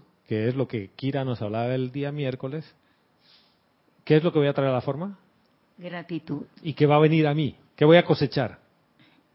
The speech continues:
Speaker 2: Gratitud.
Speaker 1: Gratitud. Gratitud.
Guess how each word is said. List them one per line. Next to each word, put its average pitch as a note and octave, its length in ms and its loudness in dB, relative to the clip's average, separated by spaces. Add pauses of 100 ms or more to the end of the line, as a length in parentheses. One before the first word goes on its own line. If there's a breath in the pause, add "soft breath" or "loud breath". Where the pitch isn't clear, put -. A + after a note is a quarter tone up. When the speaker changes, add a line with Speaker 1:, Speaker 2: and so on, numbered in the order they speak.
(260)
Speaker 2:
Gratitud. C3 560 0
Speaker 1:
Gratitud. G3 200 4 (880)
Gratitud. A2 580 -6